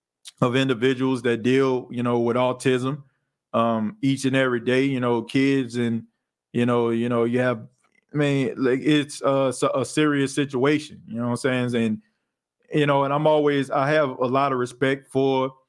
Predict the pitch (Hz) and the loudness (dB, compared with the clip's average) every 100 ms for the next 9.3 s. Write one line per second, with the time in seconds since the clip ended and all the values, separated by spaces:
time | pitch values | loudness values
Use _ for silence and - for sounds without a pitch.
0 | _ _ _ _ - 131 127 123 120 - | _ _ _ _ -2 0 2 0 -2 -6
1 | 131 135 131 131 131 135 139 139 - 123 | -2 0 2 0 0 0 0 0 -2 0
2 | 127 123 135 131 131 127 135 135 123 107 | 0 -2 -2 -2 -2 0 2 0 -2 -2
3 | 113 131 135 135 135 - _ _ - 123 | 0 0 0 -2 -6 -12 _ _ -4 -2
4 | 117 - 131 127 127 123 120 143 131 131 | -2 0 0 2 2 0 0 0 0 -4
5 | 117 131 127 139 131 117 113 - 110 104 | -4 -2 0 0 0 0 -4 -6 -6 -2
6 | 104 131 127 - _ _ _ _ _ 127 | 0 2 0 -6 _ _ _ _ _ 0
7 | 117 110 135 131 127 117 - 135 131 127 | 2 2 2 0 0 0 0 0 2 0
8 | 123 - 127 127 123 123 127 127 123 131 | -2 0 0 2 0 2 2 2 2 2
9 | 131 127 123 | 0 -4 -4